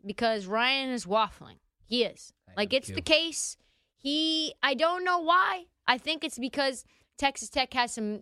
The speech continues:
Speaker 1: some athleticism and they're a really good defensive team. But let's just go down the list in terms of, I'm not, I'm not even a big Duke backer. So the fact that I like Duke, and I'm just gonna lead with the fact that I like Duke, says more about the matchup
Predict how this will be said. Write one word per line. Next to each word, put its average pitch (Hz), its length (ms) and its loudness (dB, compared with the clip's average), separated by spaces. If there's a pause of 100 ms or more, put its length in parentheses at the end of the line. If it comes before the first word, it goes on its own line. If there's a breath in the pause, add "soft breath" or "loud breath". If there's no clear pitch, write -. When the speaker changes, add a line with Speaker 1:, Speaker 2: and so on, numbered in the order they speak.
(120)
Speaker 1:
some 220 240 -6
athleticism 226 1000 -2
and 202 160 -4
they're 196 140 -2
a 190 40 -4
really 202 280 -2
good 190 180 -4
defensive 185 480 -8
team. 127 320 -12 (720)
But 254 80 2
let's 349 180 0
just 330 200 -8
go 254 180 2
down 196 240 0
the 175 120 -4
list 170 280 -6
in 165 80 -16
terms 160 400 -8
of, 151 300 -10 (240)
I'm 415 120 6
not, 523 300 0
I'm 403 100 2
not 523 220 0
even 392 140 -2
a 269 100 -2
big 302 180 -2
Duke 269 280 -4
backer. 262 500 -2 (220)
So 269 360 2 (180 soft breath)
the - 80 -20
fact 349 280 2
that 311 80 0
I 277 120 4
like 277 300 0
Duke, 190 260 -4
and 208 80 0
I'm 208 100 -2
just 202 160 -10
gonna 208 140 -4
lead 208 300 -2
with 202 100 -10
the 185 60 -8
fact 165 280 -2
that 165 80 -6
I 151 60 -4
like 147 240 -6
Duke, 180 320 -8 (300)
says 349 280 0
more 359 440 -2
about 269 520 0
the 196 140 -8
matchup 226 540 -2